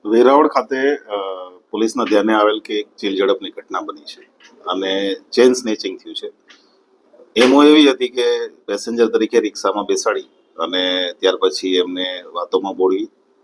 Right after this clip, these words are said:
એમનો ચેઇન સેરવી લેવો અથવા તો ચેઇન ખેંચીને તોડી નાખવો અને ત્યાર પછી એ રિક્ષા જે છે એ પેસેન્જરને ઉતારી અને રવાના થઈ જાય. આ બ-, વિગત જેવી પોલીસ પાસે આવી, ફરિયાદી આવ્યા પોલીસ પાસે,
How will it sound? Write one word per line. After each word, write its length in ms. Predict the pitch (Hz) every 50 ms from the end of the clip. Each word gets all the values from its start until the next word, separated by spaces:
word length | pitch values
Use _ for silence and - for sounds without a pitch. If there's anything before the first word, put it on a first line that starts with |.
| _ _ -
એમનો 240 | 85 87 87 85
ચેઇન 260 | 80 - 90 90 90 85
સેરવી 320 | - - 85 82 95 95
લેવો 280 | 92 95 95 92 95 - _ _ _ _ _ _ _ _ _ _ _
અથવા 300 | - - - - 98 95
તો 240 | 95 98 95 92 87
ચેઇન 280 | - - 95 92 90 95
ખેંચીને 420 | - - 95 92 - 95 92 95
તોડી 260 | - - 95 101 104
નાખવો 380 | - - - - _ - - - _ _ _ _ _ - - - _
અને 140 | 87 90 92
ત્યાર 220 | - 107 107 107
પછી 460 | 98 101 98 92 - 107 107 107 - -
એ 100 | 101 101
રિક્ષા 320 | 98 101 - - - 117 110
જે 160 | 101 98 95
છે 160 | - - 82
એ 260 | 78 73 - _ -
પેસેન્જરને 500 | - - 92 92 - 98 95 101 98 101
ઉતારી 380 | 95 95 - 113 104 95 87 85
અને 140 | 80 85 80
રવાના 340 | 85 87 87 90 90 87
થઈ 180 | - - - 67
જાય. 120 | - _ _ _ _ _ _ _ _ _ _ _ - _ _ - - - - _ _ -
આ 600 | 90 98 110 110 113 117 117 117 117 117 117 117
બ-, 400 | - _ 101 104 110 110 110 101
વિગત 280 | 110 110 107 123 - -
જેવી 180 | 113 113 113
પોલીસ 280 | 110 - 107 107 107 -
પાસે 220 | - 110 104 - 107
આવી, 180 | 104 107 113
ફરિયાદી 400 | 107 - - 104 104 101 101 104
આવ્યા 180 | 98 98 107 107
પોલીસ 280 | - - 85 90 - -
પાસે, 280 | - - - - 82